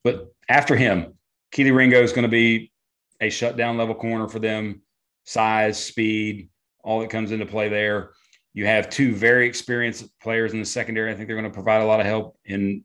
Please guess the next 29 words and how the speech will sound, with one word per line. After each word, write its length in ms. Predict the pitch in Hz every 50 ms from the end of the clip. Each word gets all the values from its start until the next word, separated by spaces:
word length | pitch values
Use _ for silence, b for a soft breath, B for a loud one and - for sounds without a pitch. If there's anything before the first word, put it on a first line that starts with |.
| _ _ -
uh, 100 | 101 98
Christopher 340 | - - 117 113 - - 110
Smith 480 | - - 110 107 107 107 104 - - b b b b b b b _ -
and 160 | 101 104 104
William 200 | 107 110 107 101
Poole, 300 | 104 - 107 107 107 98
who 120 | 104 104
kinda 280 | 92 - - 110 104 -
came 260 | - - 113 110 107
back 280 | 104 107 104 104 - -
for 80 | 107
that 120 | 104 101 104
extra 300 | 107 101 - - 107 104
year, 240 | 104 104 104 104
could 140 | 101 - 107
have 80 | 98 92
gone 420 | 107 104 104 104 101 104 101 - b b b b - -
and, 140 | 101 101 -
and 160 | 98 101 104
went 140 | 104 98 -
to 80 | 107
the 60 | 104
league, 300 | 101 101 101 104 101 92
but, 160 | 92 107 - -
but 160 | - 110 107 -
came 220 | - 107 104 101
back, 380 | 101 98 101 101 98 98 - -
those 200 | 95 104 98 95
guys. 380 | 107 98 101 101 98 98 -